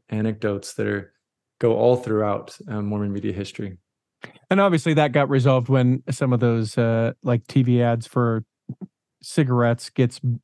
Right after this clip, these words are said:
Speaker 2: banned. You know, you can't do those sort of commercials, and, and some of that takes care of itself, and some of it remained until the, the church, even in, I wanna say even in the two thousands,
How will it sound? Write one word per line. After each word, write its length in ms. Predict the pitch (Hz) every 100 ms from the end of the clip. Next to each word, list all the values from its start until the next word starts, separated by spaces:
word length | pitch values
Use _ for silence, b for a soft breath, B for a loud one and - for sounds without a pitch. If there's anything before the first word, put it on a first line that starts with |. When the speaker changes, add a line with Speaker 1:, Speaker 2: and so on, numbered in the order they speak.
| _
Speaker 2:
banned. 680 | 131 127 120 117 117 120 - _
You 120 | 139
know, 100 | 120
you 140 | 113 120
can't 260 | 131 117
do 200 | 127 117
those 340 | 117 113 113 - - -
sort 220 | 131 127
of 60 | 123
commercials, 420 | 120 117 123 117
and, 140 | 120 B B B
and 140 | 147 135
some 180 | 156
of 100 | 147
that 220 | 131 131 -
takes 240 | 151 135
care 200 | - 139
of 80 | 131
itself, 320 | 127 143 139
and 120 | 131
some 120 | 151
of 100 | 151
it 120 | 147 147
remained 560 | 143 131 131 147 139
until 520 | 127 117 135 123 123 b b b _ _ _ _
the, 200 | 131 131 -
the 160 | 135 131
church, 340 | - 147 131
even 240 | 147 139 135
in, 240 | 135 131
I 120 | - 135
wanna 280 | 139 127
say 200 | 123 139
even 240 | 131 127 131
in 120 | 131
the 80 | 123
two 180 | - 156
thousands, 760 | 127 131 165 131 123 131 -